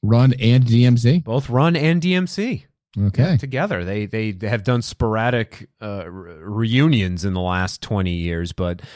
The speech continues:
Speaker 2: now it being the uh, the, the history of hip hop, I mean, they were going through all of the, all of the acts, all of, you know, pretty
Speaker 1: Yeah,
Speaker 2: much
Speaker 1: all the way
Speaker 2: everything
Speaker 1: from,
Speaker 2: they
Speaker 1: yeah,
Speaker 2: have.
Speaker 1: the, uh, Sugar Hill Gang, you know, all the way up to now. Yeah.
Speaker 2: Yeah.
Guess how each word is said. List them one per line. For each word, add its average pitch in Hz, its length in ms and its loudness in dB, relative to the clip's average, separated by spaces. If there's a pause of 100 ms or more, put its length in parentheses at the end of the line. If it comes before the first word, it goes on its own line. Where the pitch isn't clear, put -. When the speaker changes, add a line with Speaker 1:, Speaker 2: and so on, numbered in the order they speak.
(300)
Speaker 2:
now 185 160 2
it 185 300 0
being 202 260 4
the 151 320 4 (1400)
uh, 117 200 -2
the, 117 220 -2
the 101 200 -2
history 147 580 2
of 98 360 -2
hip 160 340 -2
hop, 107 220 0
I 110 80 -4
mean, 107 140 -2
they 120 80 -2
were 127 80 -2
going 113 200 -2
through 95 260 -10
all 113 400 -2
of 90 160 -8
the, 82 340 -10 (120)
all 107 340 -2
of 90 80 -10
the 85 160 -8
acts, 76 300 -10
all 95 360 -8
of, 78 300 -10
you 95 80 -12
know, 80 340 -12
pretty 82 200 -4
Speaker 1:
Yeah, 95 180 2
Speaker 2:
much 98 120 -2
Speaker 1:
all 123 120 4
the 120 80 6
way 120 120 6
Speaker 2:
everything 113 120 0
Speaker 1:
from, 110 160 4
Speaker 2:
they 113 80 2
Speaker 1:
yeah, 98 140 4
Speaker 2:
have. 85 160 -2
Speaker 1:
the, 95 280 2
uh, 95 80 4
Sugar 110 260 2
Hill 107 160 4
Gang, 101 640 2 (120)
you 101 100 2
know, 90 160 2
all 95 140 4
the 95 80 2
way 95 80 4
up 90 120 0
to 98 80 0
now. 95 200 2
Yeah. 80 300 -2
Speaker 2:
Yeah. 90 200 -14